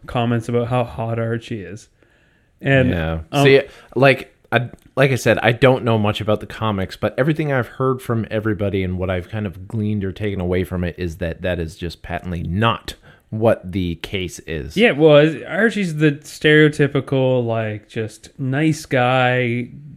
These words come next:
Speaker 1: guy next door, friendly, just nice to hang out with, and
Speaker 2: Dweeby, preppy,
Speaker 1: But he's
Speaker 2: not
Speaker 1: a
Speaker 2: even preppy, but
Speaker 1: But he's a, he's a,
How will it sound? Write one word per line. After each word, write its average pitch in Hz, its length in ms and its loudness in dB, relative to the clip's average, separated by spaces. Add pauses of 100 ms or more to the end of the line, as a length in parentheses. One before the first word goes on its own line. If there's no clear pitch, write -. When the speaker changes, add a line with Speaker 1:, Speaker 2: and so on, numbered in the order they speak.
(120)
Speaker 1:
guy 139 240 4
next 143 340 0
door, 120 440 2
friendly, 123 880 0 (500)
just - 240 -8 (160)
nice 131 300 2
to 135 100 0
hang 127 220 2
out 120 160 2
with, 117 420 2
and 113 380 0
Speaker 2:
Dweeby, 104 500 0
preppy, 95 840 -4
Speaker 1:
But 160 100 6
he's 156 60 6
Speaker 2:
not 147 160 6
Speaker 1:
a - 20 6
Speaker 2:
even 120 220 2
preppy, 92 440 0
but - 360 -4
Speaker 1:
But 160 120 6
he's 151 200 6
a, 147 160 6
he's 147 240 4
a, 139 80 2